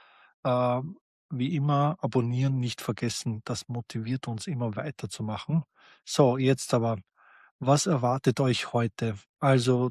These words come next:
das Wichtigste zuerst, wir steigen nochmal tief ins Thema Claude Mythos ein. Ihr erinnert euch, äh, das ist das Anthropic-Modell, das nicht veröffentlicht wurde.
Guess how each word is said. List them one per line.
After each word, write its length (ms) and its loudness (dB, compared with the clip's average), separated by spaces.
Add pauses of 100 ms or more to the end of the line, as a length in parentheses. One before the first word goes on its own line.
das 220 -2
Wichtigste 500 -2
zuerst, 600 4
wir 220 2
steigen 640 2
nochmal 460 6 (100)
tief 460 6
ins 260 2
Thema 460 4 (100)
Claude 340 6
Mythos 560 8
ein. 420 6 (540)
Ihr 200 10
erinnert 420 8
euch, 420 8 (180)
äh, 300 4
das 180 0
ist 220 0
das 160 4
Anthropic-Modell, 960 4 (340)
das 200 0
nicht 200 2
veröffentlicht 640 0
wurde. 360 6